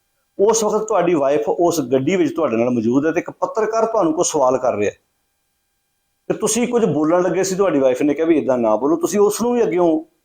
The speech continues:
ਬਹੁਤ ਗੁੱਸੇ ਵਿੱਚ ਪੈ ਗਏ ਸੀ, ਕਿਉਂਕਿ ਜਦੋਂ ਮਨੁੱਖ ਗਲਤੀ ਕਰਦਾ ਤੇ ਹੋਰ ਗੁੱਸਾ ਆਉਂਦਾ, ਹੋਰ ਕ੍ਰੋਧ ਆਉਂਦਾ ਤੇ ਕ੍ਰੋਧ ਵਿੱਚ ਬੰਦਾ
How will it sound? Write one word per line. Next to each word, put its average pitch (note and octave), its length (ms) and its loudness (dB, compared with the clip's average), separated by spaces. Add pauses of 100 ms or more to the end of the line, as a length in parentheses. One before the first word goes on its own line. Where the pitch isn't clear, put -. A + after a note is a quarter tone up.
(440)
ਬਹੁਤ G#3 240 0 (100)
ਗੁੱਸੇ D#3 260 0
ਵਿੱਚ A3+ 180 2
ਪੈ C3+ 180 0
ਗਏ A2+ 140 0
ਸੀ, - 140 -12
ਕਿਉਂਕਿ - 360 -4
ਜਦੋਂ F#3 140 0
ਮਨੁੱਖ D#3+ 360 0 (480)
ਗਲਤੀ C#3+ 380 0
ਕਰਦਾ E3+ 320 0
ਤੇ G3+ 140 0
ਹੋਰ A3 300 0
ਗੁੱਸਾ E3 300 -2
ਆਉਂਦਾ, G2 240 -2 (880)
ਹੋਰ A#4+ 300 0 (100)
ਕ੍ਰੋਧ A3 300 0
ਆਉਂਦਾ F3 260 2
ਤੇ G3+ 120 0
ਕ੍ਰੋਧ A3 320 0
ਵਿੱਚ A#3+ 200 0
ਬੰਦਾ C#3+ 380 0